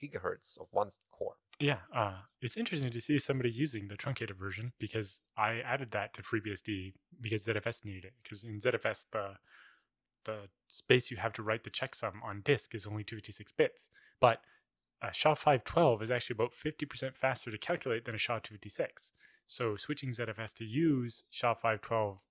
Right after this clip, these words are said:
Speaker 2: but just truncated to two fifty-six bits is faster than doing the sha two fifty-six on sixty-four bit machines. But for one reason or another, when they standardized the truncated version, they used a different initial, uh, seed than you do for regular sha five twelve.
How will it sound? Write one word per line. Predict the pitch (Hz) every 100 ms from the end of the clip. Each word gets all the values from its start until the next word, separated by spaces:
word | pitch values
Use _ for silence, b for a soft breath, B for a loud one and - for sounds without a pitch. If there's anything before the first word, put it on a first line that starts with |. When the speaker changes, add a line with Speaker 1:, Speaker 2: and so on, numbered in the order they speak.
| _
Speaker 2:
but | 110
just | 110 -
truncated | 120 113 117 104 -
to | 107
two | 113
fifty-six | - - 104
bits | - 190 - - B B _
is | 123 117 101 101 - _ _ _ _ -
faster | - - - 110
than | 104 107
doing | 110 104
the | 107
sha | - 104
two | 107
fifty-six | 98 - 147 - -
on | 113 98
sixty-four | - 110 104 120
bit | 107 -
machines. | 101 101 101 - _ _ 113
But | 139 135 - _
for | 131 127
one | 170
reason | 175 160 139
or |
another, | 127 135 110
when | 107
they | 110
standardized | - - 139 143 110 101 95 -
the | 113 104 -
truncated | 139 - 147 143
version, | 156 165 202 _ _ -
they | 120
used | 117
a |
different | 110 123 123
initial, | 113 117 - 117 110 104 _ _ _ _
uh, | 117 95
seed | - 165 127 101 110 -
than | 107 104 101
you | 101 101
do | 104
for | - 104
regular | 113 113 101
sha | - 98
five | 98 95
twelve. | 107 101